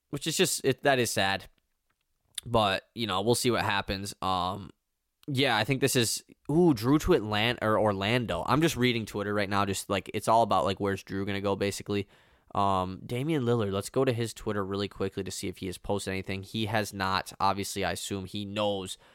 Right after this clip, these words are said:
what's <laughs> going on at least. Um, but yeah, and I didn't even mention, like, Keon Johnson. Maybe they can salvage something out of him for, uh, for, for Phoenix. But, uh, yeah, I think this is, I think Phoenix low-key could be the biggest winners of this trade.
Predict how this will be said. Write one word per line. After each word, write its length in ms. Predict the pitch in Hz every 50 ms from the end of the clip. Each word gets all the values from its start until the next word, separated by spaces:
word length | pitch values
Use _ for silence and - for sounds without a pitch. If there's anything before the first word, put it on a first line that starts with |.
| _ _ _
what's 260 | - 117 113 - - -
<laughs> 100 | - 139
going 220 | 139 113 107 113 110
on 180 | 104 101 98
at 100 | 101 -
least. 360 | - 101 101 101 98 - - - _ _ _ _ _ _ _ _ -
Um, 480 | 101 101 98 95 92 90 87 87 90 - _ _
but 120 | - 156
yeah, 260 | 190 214 202 147 127 131
and 80 | 143
I 60 | 160
didn't 160 | 170 180 220 233
even 140 | 202 151 135
mention, 240 | 143 139 - 147 127
like, 140 | 120 113
Keon 280 | - - 120 113 110 104
Johnson. 320 | 101 110 104 110 - 113
Maybe 180 | 107 127 147 156
they 80 | 156 156
can 140 | - 135
salvage 320 | 113 - 120 110 113 110 104
something 300 | - - 101 - 110 101
out 100 | 98 92
of 80 | 92
him 240 | - 110 95 92 92 - _ _ _ _ _ _
for, 540 | _ - - 110 104 101 101 98 95 95 92 - 95
uh, 380 | 98 95 92 92 90 87 87 90 - _ _ _ _ _ _ _ _ _ _ _ _ _ _ _ _ _ _ _ _ _ _ - - - 135 139
for, 180 | - 120 107 - - - _ -
for 120 | - 120
Phoenix. 440 | - - 123 113 110 110 107 - -
But, 180 | 110 107 107 82
uh, 40 |
yeah, 180 | 123 120 113 110
I 80 | 117 127
think 140 | 165 170
this 120 | 107 151 123
is, 100 | 123 110 -
I 80 | 135
think 160 | 135 185 175
Phoenix 520 | - - - - 139 151 151 127 107 - -
low-key 300 | 117 113 107 - - 107
could 220 | - - 117 104
be 60 | 107
the 100 | 98 101
biggest 340 | 92 95 107 101 101 - -
winners 480 | 101 98 104 101 98 107 110 104 - - - - _ _ _ _ _ -
of 180 | 107 110 101
this 180 | 101 107 98 -
trade. 460 | - - - 98 95 98 104 92 -